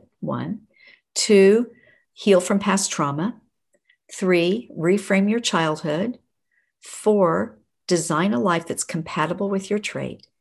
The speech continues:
And five, be in community with other highly sensitive people. Have friends, find them.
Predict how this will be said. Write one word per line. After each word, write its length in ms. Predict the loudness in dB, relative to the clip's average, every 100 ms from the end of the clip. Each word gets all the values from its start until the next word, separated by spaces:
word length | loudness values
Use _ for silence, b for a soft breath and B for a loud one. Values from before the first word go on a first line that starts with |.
| _ _
And 300 | -2 0 -2
five, 720 | -8 -10 -4 -2 -2 -6 -10 -14 b b -10
be 200 | -2 0
in 80 | 0
community 500 | -2 -6 -4 -4 -6
with 200 | -8 -8
other 200 | -8 -8
highly 240 | -8 -8 -8
sensitive 440 | -8 -10 -10 -12
people. 480 | -14 -12 -10 -10 -14 -8
Have 240 | -4 -4
friends, 440 | -4 -6 -4 -6 -10
find 440 | -4 -2 -2 -4
them. 240 | -8 -10